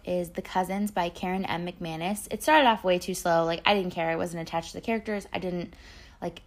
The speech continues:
no, nothing was, like, there was no intrigue in any way. And I don't think that I like Karen M. McManus very much anyway. She's the one who wrote those, like, Breakfast Clubby books, um, One of Us is Lying and whatnot. So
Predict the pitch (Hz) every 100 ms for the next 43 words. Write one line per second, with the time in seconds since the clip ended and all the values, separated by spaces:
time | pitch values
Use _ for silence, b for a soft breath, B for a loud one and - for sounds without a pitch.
0 | - - 208 190 185 208 202 208 214 214
1 | 196 185 170 165 - - 190 185 180 202
2 | 208 - - - - 190 - 185 170 -
3 | 190 - 277 285 226 185 190 190 B B
4 | B B - 208 214 190 240 285 - 247
5 | - 190 175 165 170 - 180 180 175 175
6 | 175 165 165 185 202 202 196 185 185 185
7 | 202 208 208 226 220 240 240 220 190 180
8 | 180 170 175 - - 170 - 185 - -
9 | 185 175 175 175 170 - 170 170 - -
10 | - - 185 165 165 190 - - 190 180
11 | 180 180 180 170 170 165 175 196 214 220
12 | 226 240 247 240 - 208 185